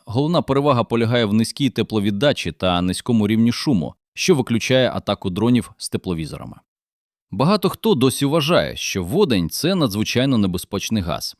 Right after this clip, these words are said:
який неможливо безпечно використовувати. Ми маємо пояснити. Хоча водень, як і будь-яке інше паливо, є легкозаймистим, але він часто є навіть безпечнішим, оскільки є дуже легким,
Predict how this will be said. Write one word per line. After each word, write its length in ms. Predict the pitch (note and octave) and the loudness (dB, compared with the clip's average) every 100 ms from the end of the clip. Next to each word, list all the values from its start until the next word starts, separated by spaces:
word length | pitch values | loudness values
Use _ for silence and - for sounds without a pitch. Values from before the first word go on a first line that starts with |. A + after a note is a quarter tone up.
| - | -8
який 340 | F#2 - G2+ | -6 -2 0
неможливо 680 | F#2 C3+ F#3 B2 G2+ D3 D#3 | 2 4 2 0 0 2 2
безпечно 540 | F#2+ - G2+ G2 G#2 | 0 -2 -4 -4 -2
використовувати. 800 | F2+ - D#2+ - C#2+ C2 - - _ _ _ _ | -4 -6 -10 -8 -10 -10 -14 -20 _ _ _ _
Ми 100 | B2 | 2
маємо 340 | F3 E3+ D#3 D3 | 4 4 2 0
пояснити. 640 | D#3+ D#3+ - F2+ D2 - - _ _ | 0 0 0 -4 -6 -12 -18 _ _
Хоча 300 | - C#3 G#3+ | -4 0 0
водень, 380 | F3+ G#3+ C3+ G#2+ | 2 4 4 4
як 220 | A#2+ - | 4 2
і 20 | |
будь-яке 400 | B2 E3 B2 - | 2 2 2 2
інше 260 | D3 B2+ C3 | 2 2 0
паливо, 480 | - D3+ F2 D#2+ C#2+ | 0 0 0 -2 -6
є 200 | E2+ A2+ | -2 2
легкозаймистим, 960 | A#2+ - B2+ A#2 C3+ F3+ C#3+ - A2+ - _ - | 2 0 0 2 2 2 0 -4 -6 -8 _ -2
але 260 | A2+ D#3 | 2 2
він 160 | E3+ E3 | 2 2
часто 340 | F3+ D#3 - | 2 0 0
є 160 | C3+ C#3+ | 2 2
навіть 300 | C#3 C3+ G#2 | 2 2 0
безпечнішим, 920 | F#2+ A#2 - F3 - E2 - C#2 - _ - | 0 -2 0 0 0 -4 -6 -8 -12 _ -10
оскільки 440 | F#2 - A#2 A2+ | -6 -2 -2 0
є 140 | A2+ | 0
дуже 260 | G2+ A#2 A2 | 0 0 0
легким, 500 | A#2+ A2 - F#2 | -2 -2 -2 -2